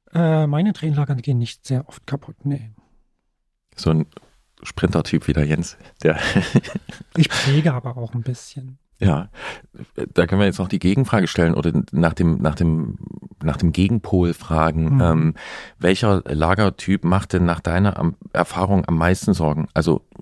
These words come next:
Speaker 2: bei welchem würdest du mir zum Beispiel sagen, "Gerold, Finger weg von dem Rahmen, das gibt nur Stress mit dem Kram"?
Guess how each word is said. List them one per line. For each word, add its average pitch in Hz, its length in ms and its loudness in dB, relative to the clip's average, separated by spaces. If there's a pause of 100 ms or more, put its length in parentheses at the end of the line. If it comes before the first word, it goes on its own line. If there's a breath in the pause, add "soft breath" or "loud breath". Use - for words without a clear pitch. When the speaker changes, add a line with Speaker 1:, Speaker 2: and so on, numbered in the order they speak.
(500)
Speaker 2:
bei 82 140 0
welchem 98 240 2
würdest 104 240 2
du 127 60 4
mir 135 180 2
zum 127 140 -4
Beispiel 110 240 0
sagen, 98 340 2
"Gerold, 98 300 0
Finger 98 260 2
weg 90 140 0
von 90 120 0
dem 87 160 2
Rahmen, 78 220 -2
das - 220 -6
gibt - 240 -6
nur 85 120 4
Stress - 360 -4
mit 80 100 -2
dem - 140 -4
Kram"? - 240 -8